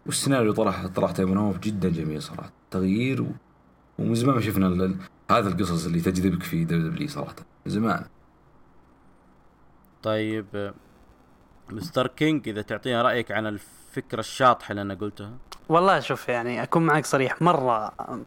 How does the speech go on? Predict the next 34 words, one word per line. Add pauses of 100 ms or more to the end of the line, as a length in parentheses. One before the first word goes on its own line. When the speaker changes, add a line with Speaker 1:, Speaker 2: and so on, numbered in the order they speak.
(140)
Speaker 3:
مرة
سيئة،
راح
تكون
سقطة. (560)
كفاية،
هي
أصلًا
القصة
اللي
كانت
بين
إيدي
غيريرو
وري
ميستيريو،
وهي
كانت
تقريبًا
تندموا
عليها. (640)
القصة
كانت
مرة،
مرة
سيئة،
يعني
ما
فيها
أي، (760)
ما
لها
داعي
حرفيًا.